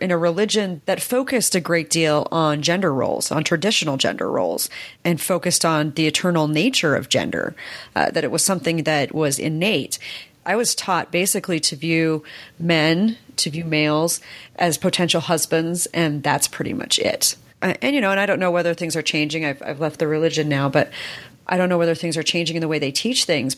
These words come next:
And as far as I can tell, you know, we were separated from the time we were twelve years old. And even now, men and women go to separate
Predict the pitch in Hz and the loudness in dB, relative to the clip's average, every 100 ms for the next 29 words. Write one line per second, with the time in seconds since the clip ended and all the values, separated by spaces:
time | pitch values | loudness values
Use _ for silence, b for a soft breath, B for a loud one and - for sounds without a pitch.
0 | - 190 170 156 160 - 170 165 165 165 | -2 2 2 2 0 2 2 2 0 -2
1 | - - 269 208 185 214 - - 190 170 | -2 0 2 4 2 2 -2 -2 2 2
2 | 196 214 - 302 175 139 117 - - - | 2 2 2 0 2 2 0 -4 -6 -2
3 | 160 156 175 175 175 165 160 156 B B | 0 0 0 2 4 4 2 0 B B
4 | B - 202 196 185 175 160 220 160 120 | B -2 0 2 2 2 2 2 2 0
5 | 156 - B B 180 202 190 170 190 269 | -2 -6 B B 2 2 2 2 2 2
6 | 165 151 156 214 - B B 180 170 170 | 2 4 2 0 -4 B B -2 0 2
7 | 165 165 160 156 160 151 - 151 160 151 | 2 2 2 2 2 0 0 0 0 0
8 | 156 151 - | 0 0 -2